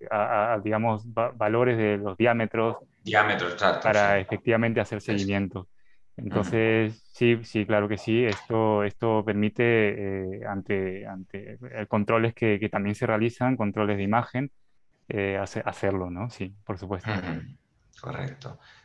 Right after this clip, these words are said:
Speaker 2: También una pregunta habitual es sobre el uso de la inteligencia artificial en la patología de mama. ¿Cuál es tu opinión? Es uno de los campos donde primero se inició, aunque no se estableció, ¿no? Como tal,
Speaker 1: Sí.
Speaker 2: ¿no?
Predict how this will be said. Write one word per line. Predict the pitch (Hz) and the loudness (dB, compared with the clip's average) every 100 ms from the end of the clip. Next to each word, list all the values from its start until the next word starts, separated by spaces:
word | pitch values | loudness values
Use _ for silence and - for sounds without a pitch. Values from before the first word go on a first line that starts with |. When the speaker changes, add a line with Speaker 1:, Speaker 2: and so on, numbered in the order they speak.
| - | -8
Speaker 2:
También | 95 107 107 | -2 0 2
una | 113 - - | 0 -2 -4
pregunta | 104 104 107 101 | -4 -2 0 2
habitual | 98 98 95 101 104 | 0 0 2 4 4
es | 110 | 2
sobre | - 104 92 92 | 0 0 2 2
el | 90 | 2
uso | 95 - 92 | -2 -2 0
de | 92 87 | 2 2
la | |
inteligencia | 87 85 85 85 87 85 87 85 | 2 0 -4 -4 -6 -6 -4 -2
artificial | 85 85 82 87 82 | -4 -6 -4 0 0
en | 82 | 2
la | 80 80 78 - | 2 2 2 -2
patología | 78 76 78 78 76 | -4 -4 -6 -6 -4
de | 78 | -2
mama. | 85 87 82 101 | 2 2 4 2
¿Cuál | 90 85 | 0 -2
es | - | -4
tu | 90 | -6
opinión? | 87 85 85 92 | -4 -4 -2 -2
Es | 90 101 | -4 2
uno | 101 | 6
de | 104 | 8
los | 104 101 | 8 6
campos | - 104 107 117 117 | 4 4 4 2 4
donde | 110 107 | 4 2
primero | 95 98 101 101 | 2 0 2 2
se | 101 | 2
inició, | 95 95 92 95 107 147 - - | 0 -2 -2 0 0 -2 -6 -6
aunque | 95 95 | -4 -2
no | 98 98 | -4 -2
se | 104 101 98 | 0 2 0
estableció, | - 95 92 90 - 95 92 90 - _ _ | 0 0 2 -2 -2 0 2 0 -4 _ _
¿no? | 90 101 127 - - | -4 -2 -2 -6 -14
Como | 98 87 85 | -12 -10 -2
tal, | 87 104 | 2 2
Speaker 1:
Sí. | |
Speaker 2:
¿no? | 104 131 | 0 -4